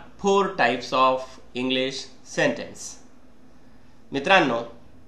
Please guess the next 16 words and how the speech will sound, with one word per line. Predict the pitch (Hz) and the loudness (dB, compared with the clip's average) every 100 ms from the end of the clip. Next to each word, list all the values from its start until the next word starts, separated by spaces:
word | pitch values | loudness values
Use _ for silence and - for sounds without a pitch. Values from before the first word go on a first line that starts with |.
| - - - - | -20 -20 -20 -8
इंग्रजीमध्ये | 139 151 156 180 180 151 147 147 - - - | -2 2 2 4 4 4 2 -2 -8 -16 0
वाक्याचे | 135 131 - 160 151 185 127 - - | 4 4 4 0 4 2 2 -2 -10
साधारणतः | - 147 131 131 123 139 135 135 - - - | 2 4 4 0 6 8 8 4 -6 -16 -8
चार | 151 143 143 143 143 - - - | 4 8 8 8 4 -6 -10 -6
प्रकार | 123 123 120 120 - - - | -2 2 2 2 -4 -14 -8
होतात. | 160 165 110 - - - - - - - - - - - - - - - | 0 0 0 -4 -10 -18 -18 -18 -18 -18 -18 -18 -18 -18 -18 -18 -18 2
पहिला | 147 156 | 4 6
प्रकार | 175 165 175 175 | 4 2 2 4
आहे | 175 175 175 - - - - - - | 4 2 0 -6 -14 -18 -18 -4 0
assertive | 143 143 139 151 | 2 2 2 0
sentence, | 151 151 143 160 180 - - - - - - - - - - - | 0 2 2 0 -2 -10 -14 -18 -18 -20 -20 -20 -20 -20 -20 -2
त्याला | 139 143 143 139 - | 4 8 8 8 2
statement | - - 147 143 156 165 165 165 - - | -8 -4 -2 -2 2 2 2 -2 -10 -8
असं | 131 156 | -4 -2
देखील | 156 165 185 | -2 0 2
म्हणतात | 180 165 170 165 - | 2 8 6 6 -2